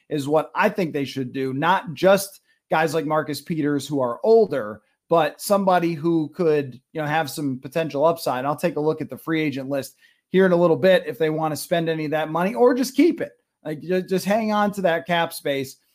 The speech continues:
um, for the future because you can carry over, uh, cap space. So they might decide that they just want to do that. Um,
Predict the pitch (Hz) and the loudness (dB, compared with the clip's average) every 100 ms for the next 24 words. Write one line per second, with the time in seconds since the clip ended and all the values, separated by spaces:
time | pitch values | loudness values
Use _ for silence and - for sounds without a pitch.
0 | _ - 160 151 147 135 127 175 151 143 | _ -6 0 2 2 -2 -2 0 0 0
1 | 233 - 160 143 139 143 143 - 196 180 | 0 0 -2 -4 -4 -4 -4 -2 0 0
2 | 160 170 156 151 160 143 123 _ _ - | 0 0 2 2 2 0 -4 _ _ -8
3 | 127 123 - 208 - - 135 131 - 190 | -6 -4 0 0 -2 -4 -4 -2 0 4
4 | 170 156 135 _ _ 175 185 214 233 208 | 6 4 0 _ _ 0 4 4 2 -2
5 | 208 196 185 165 175 170 160 165 180 175 | 2 2 2 0 -2 -2 -2 -4 -2 -2
6 | 147 156 165 190 196 - - 139 127 123 | -2 0 2 4 2 -2 -8 -4 -4 -4
7 | 117 | -6